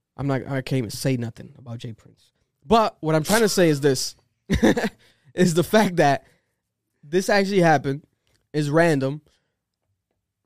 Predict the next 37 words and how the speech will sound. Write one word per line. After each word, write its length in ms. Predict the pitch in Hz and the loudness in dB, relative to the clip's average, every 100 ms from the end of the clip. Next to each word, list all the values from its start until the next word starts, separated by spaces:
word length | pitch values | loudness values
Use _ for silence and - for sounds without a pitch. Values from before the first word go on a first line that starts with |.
| _ _ _ _ | _ _ _ _
I'm 180 | 185 277 | -4 0
not, 260 | 277 214 - | 2 2 0
I'm 120 | 226 | -2
not, 340 | 247 240 233 | 0 0 0
I'm 140 | - 254 | -2 -2
not 140 | 269 | 0
hating 200 | 226 214 | 0 0
on 100 | 147 | -2
it. 120 | 127 | -2
Let 120 | 196 240 | -2 0
me 60 | |
not 140 | 262 254 | 2 2
even 140 | 233 | 2
continue, 340 | 190 185 214 | -2 -4 -6
'cause 120 | 147 139 | -6 -8
people 160 | 196 | -6
might 140 | 190 175 | -4 -2
be 80 | |
like, 100 | 160 | -2
"Oh, 180 | 147 175 | -2 -2
you're 140 | 175 151 | -2 -2
hating 220 | 165 170 | -4 -4
on 160 | 160 | -6
it." 100 | 160 - _ - | -6 -10 _ 0
I 100 | 233 | 4
love 240 | 226 147 | 4 2
it, 60 | 131 | -2
actually. 320 | 131 - 139 | -4 -6 -2
I 100 | 180 | 0
love 220 | 185 156 | 2 0
it. 80 | 131 | 0
I 120 | 165 | 0
love 200 | 185 175 | 2 2
it. 140 | 139 - | -2 -6
I 120 | 160 | -4
love 180 | 175 165 | 0 0
it. 120 | 143 | -4